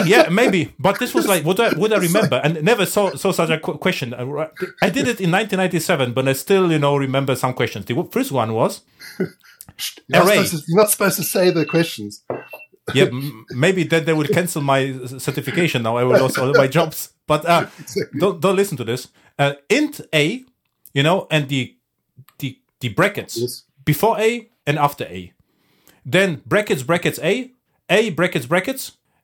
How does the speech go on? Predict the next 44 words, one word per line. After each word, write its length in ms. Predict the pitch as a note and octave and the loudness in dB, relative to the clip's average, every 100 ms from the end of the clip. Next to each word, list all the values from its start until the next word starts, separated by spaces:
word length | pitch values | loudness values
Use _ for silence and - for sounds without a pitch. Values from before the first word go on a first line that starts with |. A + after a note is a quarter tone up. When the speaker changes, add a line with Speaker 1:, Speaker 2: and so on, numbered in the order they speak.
| - | -2
Speaker 1:
and 200 | E3+ E3 - | 0 0 0
int, 440 | B3+ D4 - - | -2 -2 -6 -16
brackets, 480 | B2 E3 G#3 A3 - - | -2 0 0 -2 -4 -2
A, 140 | F#3 | 0
brackets. 500 | C#3+ D#3+ A2 - - | 2 0 -2 -10 -6
What 180 | C3+ F3 | -2 -2
is 100 | - | -4
correct? 520 | - A#2+ C3+ - - | -2 2 2 2 0
Speaker 2:
<laughs> 60 | - - F4 - - F4+ D3+ | -2 0 -2 0 -2 -2 2
Speaker 1:
And 100 | D#3+ | 2
I 40 | |
say, 260 | - D#3+ C3 | 2 0 -2
"Why? 460 | C3 C#3+ D3 B2 B2+ | -6 -6 -4 -4 0
I 60 | |
never 280 | C#3+ D#3+ C#3 | 2 4 2
wrote 220 | C#3+ D3 | 0 0
such 220 | - D3 | -2 -2
a 40 | C3+ | -2
code. 280 | - D#3 A2 | 0 0 0
What 180 | C#3 | -2
is 100 | C#3+ | -2
correct, 360 | - D#3 D#3 D3+ | -2 0 0 0
right?" 280 | A2 C#3+ - - - D3+ D3+ | 0 0 -2 -16 -16 -6 0
And, 220 | F#3 D#3 | 0 2
and 180 | E3 E3 | 0 2
the 80 | E3+ | 2
answer 360 | G#3+ B3 C#3+ | 2 2 0
was 200 | B2 B2+ | 0 0
everything. 400 | D#3 G#3+ A#2+ G2 - _ - | 0 -2 -2 -8 -14 _ -8
So 140 | - | -2
actually, 300 | F3 G3+ C4 | 0 4 6
you 60 | E3 | 6
can 240 | F3 C3+ - | 4 0 -2
put 160 | C4 - | 0 2
the 80 | - | 4
brackets 360 | G3 G3+ F#3 | 4 4 0
wherever 260 | D#3 F#3 F3 | 2 0 2
you 120 | E3 | 2
like. 320 | F#3 D3+ G#2+ - - - - - D#4 - | 4 2 0 -10 -14 -6 -6 -6 -10 0
Or, 180 | G3+ A3+ | 2 4
or 220 | F3+ F4+ | 4 4
I 80 | G3+ | 4
say, 140 | G3 G3+ | 4 2
"Okay, 380 | F#3+ F#3+ D#3+ | 2 2 0